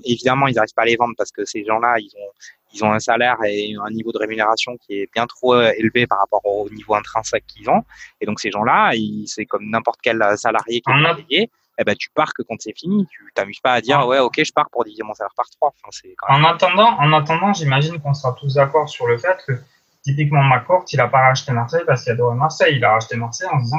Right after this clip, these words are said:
Speaker 2: qu'il allait faire une opération financière. Bon. Moi, j'ai jamais trop compris comment des gens qui sont supposés être intelligents pensent qu'ils vont faire de l'argent avec le foot,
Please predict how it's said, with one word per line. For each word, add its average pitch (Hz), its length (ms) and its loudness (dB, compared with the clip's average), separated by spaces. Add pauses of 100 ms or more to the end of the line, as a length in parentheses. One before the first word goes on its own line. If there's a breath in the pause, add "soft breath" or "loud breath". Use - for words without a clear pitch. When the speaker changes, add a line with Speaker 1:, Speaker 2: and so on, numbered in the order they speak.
Speaker 2:
qu'il 123 100 2
allait 113 80 2
faire 135 160 -2
une 135 80 0
opération 131 400 -2
financière. - 440 -6 (120)
Bon. 120 80 -20 (460 loud breath)
Moi, 147 100 4
j'ai 165 140 0
jamais 180 240 4
trop - 180 0
compris 185 320 0
comment 143 240 4
des 139 120 4
gens 156 120 4
qui - 120 -6
sont 139 120 2
supposés 139 440 0
être 135 140 -2
intelligents 139 460 2
pensent 131 240 -2
qu'ils 123 80 -8
vont 120 80 -6
faire 120 140 -2
de 127 40 -8
l'argent 123 260 -4
avec 120 140 -6
le 123 120 -10
foot, 220 180 -8